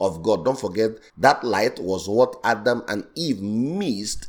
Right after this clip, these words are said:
in the garden. Today, if you and I follow that light, it will lead to life and life more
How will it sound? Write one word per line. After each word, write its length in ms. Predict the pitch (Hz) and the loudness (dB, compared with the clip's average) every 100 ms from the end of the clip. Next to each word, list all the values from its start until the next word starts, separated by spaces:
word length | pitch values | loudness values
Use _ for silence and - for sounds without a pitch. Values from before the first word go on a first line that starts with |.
| - | -2
in 380 | 147 131 113 87 | 0 0 -2 -2
the 100 | 90 | -4
garden. 400 | 80 101 80 80 | 0 -2 -2 -6
Today, 420 | - 110 160 139 110 - - - | -6 0 2 2 0 -8 -20 -2
if 180 | 135 131 | -2 4
you 140 | 175 | 6
and 140 | 160 156 | 6 6
I 120 | 135 | 2
follow 840 | 113 - - 170 156 151 156 - - | 0 -10 -6 -4 -4 -4 -4 -2 2
that 240 | 127 - | 2 0
light, 460 | 90 82 87 85 - | -4 -2 -2 -4 -4
it 160 | 123 120 | -4 0
will 140 | 123 | 0
lead 380 | 117 135 165 - | 0 0 -2 -4
to 80 | 123 | -4
life 840 | 98 92 90 90 117 151 156 - - | -2 -2 0 2 2 0 -4 -10 -4
and 280 | 101 85 78 | -4 -4 -2
life 360 | 95 104 104 | 0 0 -2
more 680 | 101 101 135 143 98 98 107 | -4 0 6 6 6 2 0